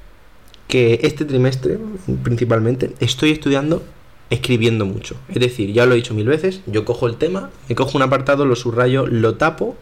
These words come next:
y lo escribo como si fuese el examen. Entonces, claro, cuando tú escribes tanto,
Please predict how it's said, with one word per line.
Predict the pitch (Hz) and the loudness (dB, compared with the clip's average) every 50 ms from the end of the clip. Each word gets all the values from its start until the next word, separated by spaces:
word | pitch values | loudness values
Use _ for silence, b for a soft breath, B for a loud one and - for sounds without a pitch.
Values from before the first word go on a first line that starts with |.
| - | -4
y | - 123 | -2 0
lo | 120 113 | 2 2
escribo | 110 - - 123 127 123 | 0 0 0 2 2 2
como | 120 120 107 113 | 2 2 -2 -2
si | - 120 | -2 -2
fuese | - 110 113 113 113 | -2 -2 0 2 0
el | 101 | 0
examen. | 98 - - 85 - - - - B B B B B B B B B B B B B B B B B B B B B B B - - - - | 0 0 -2 -4 -4 -6 -10 -12 B B B B B B B B B B B B B B B B B B B B B B B -20 -20 -10 -4
Entonces, | - - 208 208 - | -2 -2 -2 -2 -2
claro, | - - 117 117 113 | 0 2 2 2 2
cuando | - 104 113 110 107 | 2 2 0 0 0
tú | 113 220 | -2 -4
escribes | 226 - - 233 196 131 - - | -4 -2 -2 0 0 -2 -2 0
tanto, | 113 113 127 139 131 - 240 | 0 0 0 0 -2 -4 -6